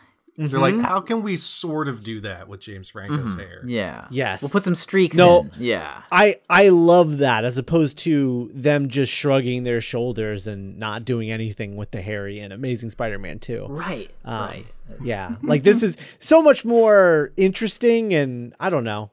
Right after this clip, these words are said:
Speaker 2: I, yeah, I like it. I
Speaker 3: Me
Speaker 2: like
Speaker 3: too.
Speaker 2: that a lot.
Speaker 3: Yeah.
Speaker 2: I agree.
Speaker 3: Um, uh, when the, the tentacle does pop up, it's hard for me to tell, but I think it is one of the practical puppets that does it. Uh,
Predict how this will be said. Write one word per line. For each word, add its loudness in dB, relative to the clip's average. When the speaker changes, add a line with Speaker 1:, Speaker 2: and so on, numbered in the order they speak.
Speaker 2:
I, 0
yeah, 0
I 0
like 0
it. -12
I -14
Speaker 3:
Me -8
Speaker 2:
like -8
Speaker 3:
too. -16
Speaker 2:
that -6
a -10
lot. -14
Speaker 3:
Yeah. -12
Speaker 2:
I -6
agree. -10
Speaker 3:
Um, -10
uh, 0
when -2
the, 2
the 0
tentacle 0
does 2
pop 0
up, -4
it's -6
hard 2
for -2
me 2
to -2
tell, -4
but -6
I -6
think -4
it 4
is 4
one 0
of 0
the -8
practical -2
puppets -8
that -10
does -10
it. -16
Uh, -8